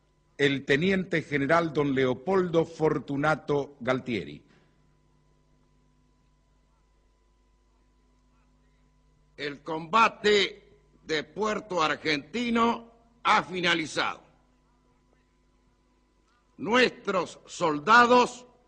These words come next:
Speaker 2: lucharon con esfuerzo supremo por la dignidad de la nación.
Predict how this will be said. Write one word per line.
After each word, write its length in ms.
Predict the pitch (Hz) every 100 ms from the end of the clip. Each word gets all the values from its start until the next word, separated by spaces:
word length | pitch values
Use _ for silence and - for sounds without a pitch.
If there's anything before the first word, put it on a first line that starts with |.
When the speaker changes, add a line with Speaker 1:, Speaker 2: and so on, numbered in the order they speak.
| _ _ _ _ _ _
Speaker 2:
lucharon 760 | 123 151 - 220 220 208 175
con 220 | - 175 170
esfuerzo 720 | 156 - 202 226 202 - 175
supremo 920 | - 156 - 220 240 240 262 220 - - _ _ _ _ _ _
por 240 | 160 170
la 160 | 170 165
dignidad 760 | 175 180 180 170 175 226 -
de 140 | - 180
la 140 | 175
nación. 480 | 170 160 196 180 120